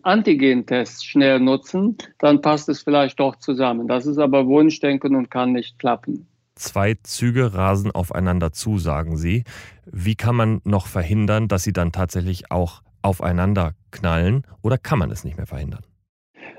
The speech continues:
Speaker 1: Im Hintergrund wird natürlich intensiv daran gearbeitet, das zu verhindern. Also es ist ganz klar, die Betroffenen sind sich der Gefahr bewusst.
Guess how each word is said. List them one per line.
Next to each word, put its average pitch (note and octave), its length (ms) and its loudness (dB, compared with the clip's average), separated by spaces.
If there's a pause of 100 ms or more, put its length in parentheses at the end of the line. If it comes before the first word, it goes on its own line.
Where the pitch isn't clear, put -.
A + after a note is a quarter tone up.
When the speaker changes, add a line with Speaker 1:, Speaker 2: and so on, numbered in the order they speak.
(160)
Speaker 1:
Im C#3 160 6
Hintergrund E3 500 4
wird D#3 160 0
natürlich C#3 480 -2
intensiv D3+ 580 2
daran C3+ 300 0
gearbeitet, C3+ 720 0
das B2+ 220 -6
zu B2+ 100 -6
verhindern. B2 720 0
Also C3 240 4
es B2 80 4
ist - 60 -12
ganz C#3+ 280 4
klar, C#3 280 2
die C3+ 240 -4
Betroffenen C#3 680 0 (480)
sind D3 240 4
sich D3 240 -2
der C#3+ 140 0
Gefahr C#3 480 2
bewusst. C#3+ 580 0